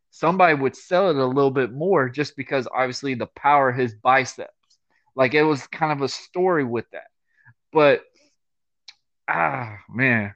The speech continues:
Hogan had some, yeah. Hogan is actually a good comparison. I didn't think about that,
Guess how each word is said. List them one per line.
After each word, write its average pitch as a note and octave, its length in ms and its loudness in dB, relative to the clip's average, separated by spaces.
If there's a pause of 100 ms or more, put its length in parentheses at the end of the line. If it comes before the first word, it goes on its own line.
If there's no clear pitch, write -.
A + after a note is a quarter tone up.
(640)
Hogan F3 460 2
had C3 300 0
some, A2 260 -10 (760)
yeah. B2 400 2 (800)
Hogan G#3 300 4
is D3+ 140 0
actually C3+ 420 2
a A#2+ 40 -2
good A#2 220 -6
comparison. A#2+ 460 -6
I C3 80 -4
didn't D3 200 -8
think C#3+ 160 -10
about G2 260 -12
that, G2 180 -14